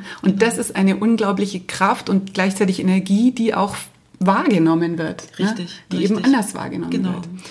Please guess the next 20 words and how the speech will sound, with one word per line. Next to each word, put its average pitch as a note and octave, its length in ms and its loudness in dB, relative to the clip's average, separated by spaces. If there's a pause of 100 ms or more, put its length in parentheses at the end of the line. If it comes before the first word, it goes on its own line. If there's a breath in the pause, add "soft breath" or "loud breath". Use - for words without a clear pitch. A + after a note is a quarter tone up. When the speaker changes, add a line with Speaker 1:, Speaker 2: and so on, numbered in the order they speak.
(200 loud breath)
Speaker 1:
Und G3+ 220 2 (400)
das A#3+ 140 0
ist, - 280 -2
passt D#4+ 280 -2
jetzt - 180 2
grad F#3 200 0
gut. G3+ 140 -2
Ich G3 120 -6
habe G#3+ 120 -2
mir A3 60 0
nämlich G3+ 260 0
ein G3 120 0
Zitat G#3 480 -4
rausgeschrieben G#3+ 580 0
aus G3 160 -2
deinem F#3+ 240 2
Buch, B3 240 0
da G#3 160 0
sagst G3+ 380 -2
du, G#3 180 2